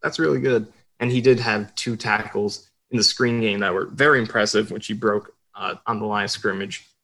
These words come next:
made a tackle in space. So Bryce Hall had a solid game, and really the biggest takeaway is that he was by far the least bad cornerback,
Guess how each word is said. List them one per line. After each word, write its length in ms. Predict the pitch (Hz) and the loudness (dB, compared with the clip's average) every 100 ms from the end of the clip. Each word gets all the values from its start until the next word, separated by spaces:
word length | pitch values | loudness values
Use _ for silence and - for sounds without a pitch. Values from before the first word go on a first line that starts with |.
| _ | _
made 180 | 110 101 | 0 0
a 60 | |
tackle 380 | 113 110 107 110 | 0 -2 -4 -4
in 80 | 104 | -8
space. 340 | - 104 104 | -2 -2 0
So 280 | - 101 107 - _ _ | 0 0 0 -6 _ _
Bryce 220 | 165 165 | 0 2
Hall 200 | 135 120 | 0 -2
had 80 | 113 | -2
a 40 | |
solid 440 | 104 - 104 107 107 | -2 0 0 0 0
game, 260 | 110 110 | -2 0
and 240 | 110 110 - _ - | 0 -2 -6 _ -8
really 360 | 139 196 214 165 | 2 6 6 6
the 100 | 110 | 2
biggest 440 | 104 110 123 - | 0 2 2 2
takeaway 320 | 113 113 143 | 0 2 4
is 160 | 113 - | 4 2
that 260 | 95 98 | -2 -2
he 200 | - 151 | -4 0
was 360 | 170 120 - - _ - | 4 4 2 -6 _ -2
by 220 | 120 117 | 0 0
far 480 | - 110 110 104 104 | -2 -4 -2 -2 -2
the 160 | 107 | -4
least 580 | 98 113 113 117 - - - 107 | -4 -2 0 -2 -4 -8 -14 -2
bad 380 | 107 110 117 | 0 2 0
cornerback, 640 | - 117 113 110 110 110 | 0 2 2 2 2 0